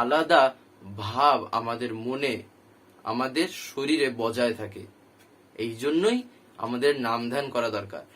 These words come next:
আর নাম করলে নিজেরই মঙ্গল হয়। এই যে নাম ধ্যান, এইসব করলে কি আলাদা কারোর কিছু হবে? হবে না। যে করবে সে ঠিক তার ফল পাবে। এমনও না যে আমি ভাবছি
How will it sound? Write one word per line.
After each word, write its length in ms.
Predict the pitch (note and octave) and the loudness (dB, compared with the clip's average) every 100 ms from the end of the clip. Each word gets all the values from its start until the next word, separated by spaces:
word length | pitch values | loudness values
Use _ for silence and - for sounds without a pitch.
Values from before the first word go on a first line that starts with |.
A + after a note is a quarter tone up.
| - | -6
আর 80 | D3+ C#3+ A#2+ | -4 0 2
নাম 120 | A#2+ C#3 | 2 0
করলে 180 | F3+ G3+ G3+ | 0 0 0
নিজেরই 320 | C3+ B2+ D3+ E3+ | -2 0 2 2
মঙ্গল 280 | D3+ B2+ A#2 F#2+ | 0 -2 -4 -4
হয়। 140 | - - _ _ _ _ - - | -10 -18 _ _ _ _ -18 -10
এই 60 | A#2 | -4
যে 60 | B2 | -2
নাম 120 | A2 A#2+ B2+ | -2 -2 -2
ধ্যান, 220 | F3+ E3+ G2+ - - - - - - C3 | 0 -2 -4 -18 -20 -20 -20 -20 -10 -8
এইসব 280 | B2+ F3 E3+ - | -2 -2 -2 -4
করলে 300 | D3+ D#3+ F#3+ F3+ D#3+ _ - _ | -2 0 2 0 -2 _ -20 _
কি 100 | - F3 - A#2+ | -4 -4 -2 -2
আলাদা 260 | C3 C#3 E3 | 0 0 2
কারোর 220 | F3+ F#3 F#3 | 2 2 0
কিছু 140 | F#3 G3+ | -2 2
হবে? 180 | G#3+ A3 B2 | 4 4 2
হবে 180 | A#2 A#2+ A2+ | -2 -2 -2
না। 60 | G2 - - - B2+ A#2+ | -6 -14 -20 -18 -8 6
যে 140 | G#3 B3 B3+ - - - | 8 10 8 -2 -14 0
করবে 320 | F#3+ G3 C4 C4+ D#4+ - - - - - | 2 4 2 2 -2 -18 -20 -20 -20 -8
সে 100 | - D3 - | -2 -2 0
ঠিক 140 | A3 - | -2 0
তার 120 | D#3 - | -2 0
ফল 140 | A#2+ A2 | -2 -2
পাবে। 220 | G2+ G2 - - - - - - - - - - - - - - - - - A#2+ | -4 -8 -10 -20 -20 -20 -20 -20 -20 -20 -20 -20 -20 -20 -20 -20 -20 -20 -4 -2
এমনও 320 | D3+ G#3 A#3 A#3+ | 2 4 6 6
না 80 | G#3 F#3+ - - - | 6 4 -2 -8 4
যে 60 | D3+ | 6
আমি 120 | F3 D#3+ | 6 4
ভাবছি 280 | E3+ - | 2 2